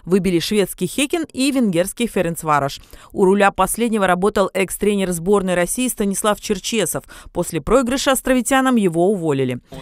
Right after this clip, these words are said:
Накануне Клаксвик не прошел норвежский Мельде. Общий счет по сумме двух матчей два три, хотя первую встречу фарерцы выиграли.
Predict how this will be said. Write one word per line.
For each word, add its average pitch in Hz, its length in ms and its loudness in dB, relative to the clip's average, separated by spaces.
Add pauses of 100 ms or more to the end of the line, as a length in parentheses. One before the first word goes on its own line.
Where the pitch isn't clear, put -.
(300)
Накануне 262 520 0
Клаксвик 233 480 2
не 208 100 2
прошел 196 360 2
норвежский 180 500 0
Мельде. 156 400 0 (300)
Общий 170 320 0
счет 247 260 0
по 170 80 0
сумме 175 260 -2
двух 175 260 -2
матчей 240 360 0
два 190 300 2
три, 202 320 -4 (160)
хотя - 260 0
первую 247 380 2
встречу 170 340 0
фарерцы 185 540 0
выиграли. 139 500 -2